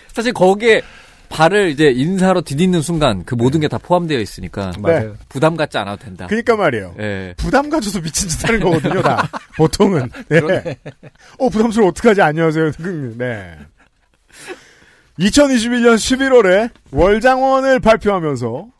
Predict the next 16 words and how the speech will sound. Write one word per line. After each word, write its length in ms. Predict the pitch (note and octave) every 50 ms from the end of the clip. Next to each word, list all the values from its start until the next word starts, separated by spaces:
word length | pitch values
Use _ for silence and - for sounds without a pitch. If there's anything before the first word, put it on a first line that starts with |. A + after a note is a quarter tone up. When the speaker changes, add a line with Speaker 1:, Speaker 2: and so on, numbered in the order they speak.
| _ _
Speaker 3:
네, 460 | D3 C3+ C3+ B2+ A2+ G#2 F#2+ F2 F#2 F#2+
저희들은 500 | - E3+ G3 G#3+ G3+ A3+ A#3 A#3+ B3 A3+
배심원단이 580 | - D#3 F3 F#3 A3 G#3+ A3 A3 G#3+ G#3+ G#3+ G3+
뽑아주시면 680 | G#3 A3 G#3+ G#3 F#3 D#3+ C#3+ C#3 A#2+ A2+ A#2 D3 A3
발표만 500 | - F3 F#3 F#3 - - A3+ G#3 G3+ G3
합니다. 560 | G3+ G3+ G3+ F#3+ E3 F#3 F3+ F#3+ G#3+ F3+ B2 G#2+
Speaker 2:
네. 300 | D#3 F3+ F3 C3+ G#2 E2+ D#2 C#2 - _ _ _ _ _ _ _ _ _ -
Speaker 3:
아, 540 | - F#3+ G3+ G3+ G3 G3 G3 F#3+ F#3 F3 G3
후보가 360 | - A3+ B3 C#4+ C#4+ B3+ B3
많았죠. 560 | F#3+ E3 E3 F3+ F3 - - F#3+ D3+ - - -
Speaker 2:
음흠. 260 | C3 B2+ A#2+ D3 D3 D#3+ - -
Speaker 3:
네, 300 | F3+ F#3+ E3+ C#3+ A2+ G#2
난립해 420 | C3+ D#3 F#3+ G#3 G#3+ D#3 - G#3
있었어요. 680 | G3+ D#3 - F3+ D#3 - F3 F3 E3+ D3 A2 F2 - - _ - _ _ _ _ _ _ _
일단 340 | - G3 G#3 - B3+ A#3+ G3
꼴등. 480 | - B3+ B3+ A#3 A3+ A#3+ G3+ D3 G2+